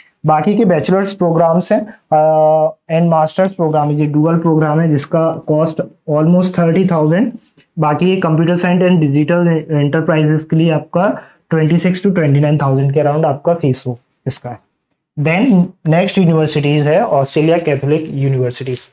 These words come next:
जिसका एस्टैब्लिशमेंट आप देखोगे नाइनटीन नाइंटी वन, number of alumni one lakh twenty five thousand as of ट्वेंटी टू thou-, ट्वेंटी ट्वेंटी टू।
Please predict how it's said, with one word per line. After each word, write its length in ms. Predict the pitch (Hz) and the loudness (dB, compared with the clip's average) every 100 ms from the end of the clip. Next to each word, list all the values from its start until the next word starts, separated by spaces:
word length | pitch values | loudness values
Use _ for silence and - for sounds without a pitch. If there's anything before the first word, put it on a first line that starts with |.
| _ _ _ _ - | _ _ _ _ -6
जिसका 680 | 143 143 190 202 214 214 - | -6 -2 0 2 2 0 -4
एस्टैब्लिशमेंट 720 | 139 - 156 151 165 180 180 170 | -10 -4 0 2 2 2 0 0
आप 100 | 143 | 0
देखोगे 420 | 139 135 139 165 | -2 0 -2 0
नाइनटीन 360 | 165 131 131 | 0 0 0
नाइंटी 260 | 151 147 156 | 0 0 0
वन, 280 | 147 156 220 _ 139 | 0 0 -2 _ -4
number 320 | 139 151 165 | -2 0 0
of 160 | 175 | 0
alumni 440 | 170 160 156 160 196 - | 0 0 2 0 -2 -4
one 280 | 139 156 170 | -2 0 2
lakh 160 | 185 185 | 0 0
twenty 300 | 160 156 175 170 | 0 2 0 0
five 240 | 160 160 | -2 -2
thousand 460 | 156 143 165 156 147 | -2 0 0 2 0
as 180 | 151 190 | 0 -2
of 80 | |
ट्वेंटी 300 | 190 175 175 | 0 0 0
टू 160 | 190 180 | 0 0
thou-, 260 | 165 156 151 147 _ - _ _ | 0 -2 -2 -6 _ -20 _ _
ट्वेंटी 240 | 175 180 190 | -2 0 2
ट्वेंटी 280 | 175 143 139 | 0 0 0
टू। 160 | 123 | -2